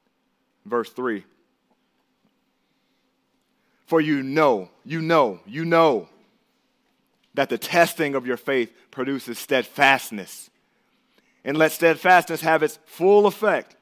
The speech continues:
that you may be perfect and complete, lacking in nothing."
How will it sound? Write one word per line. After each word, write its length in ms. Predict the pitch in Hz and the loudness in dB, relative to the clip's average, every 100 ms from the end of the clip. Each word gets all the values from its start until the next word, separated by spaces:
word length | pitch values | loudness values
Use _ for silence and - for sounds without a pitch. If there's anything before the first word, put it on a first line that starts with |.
| _ _ | _ _
that 180 | 147 143 | -2 -2
you 100 | 175 | 0
may 160 | 190 160 | 0 2
be 160 | 147 | 0
perfect 600 | 131 - 214 202 202 190 - _ | -4 0 0 2 -2 -4 -12 _
and 180 | 131 135 | -10 -8
complete, 560 | 135 117 - 180 175 - _ _ _ _ _ | -8 -10 -6 -6 -6 -12 _ _ _ _ _
lacking 760 | 107 131 151 143 139 127 120 _ _ _ _ _ | 0 2 2 0 -10 -10 -14 _ _ _ _ _
in 200 | 110 101 | -12 -6
nothing." 480 | 110 131 - 90 82 | -4 -4 -6 -18 -20